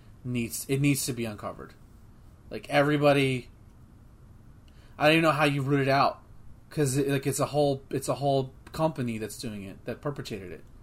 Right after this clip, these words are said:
How do you root that out? How do you, you can't just say, "Fire them," because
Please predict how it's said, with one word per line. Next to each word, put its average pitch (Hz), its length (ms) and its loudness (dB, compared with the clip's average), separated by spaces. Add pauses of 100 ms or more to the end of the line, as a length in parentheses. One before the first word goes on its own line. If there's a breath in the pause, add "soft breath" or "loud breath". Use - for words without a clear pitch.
(580)
How 156 140 4
do 160 60 2
you 160 100 0
root 151 180 -4
that 139 160 2
out? 131 160 0
How 147 140 4
do 156 80 0
you, 135 140 -4
you 139 140 -4
can't 160 160 0
just 147 140 -2
say, 139 160 0
"Fire 151 500 4
them," 117 280 -4
because 120 480 -6